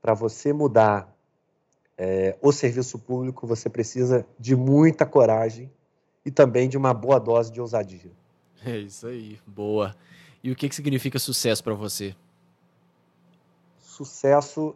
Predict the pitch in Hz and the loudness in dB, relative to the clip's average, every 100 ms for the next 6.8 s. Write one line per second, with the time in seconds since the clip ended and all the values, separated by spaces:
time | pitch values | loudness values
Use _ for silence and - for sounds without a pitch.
0 | - 120 123 123 120 120 120 113 110 104 | -6 0 2 2 4 4 2 0 -4 -8
1 | - _ _ _ _ _ _ _ _ _ | -20 _ _ _ _ _ _ _ _ _
2 | _ _ _ - 135 135 117 - 143 127 | _ _ _ 2 4 4 0 -2 0 0
3 | - 127 135 113 117 - 120 120 120 120 | -2 -4 -6 -8 -10 -8 -4 -4 -2 2
4 | 113 107 - 117 117 117 120 104 - 117 | 2 2 -2 -4 -4 -2 2 2 0 -4
5 | 117 120 131 _ _ _ _ _ _ _ | -4 -4 -10 _ _ _ _ _ _ _
6 | - 104 101 98 95 90 85 - | -6 -2 -2 -2 -4 -8 -12 -16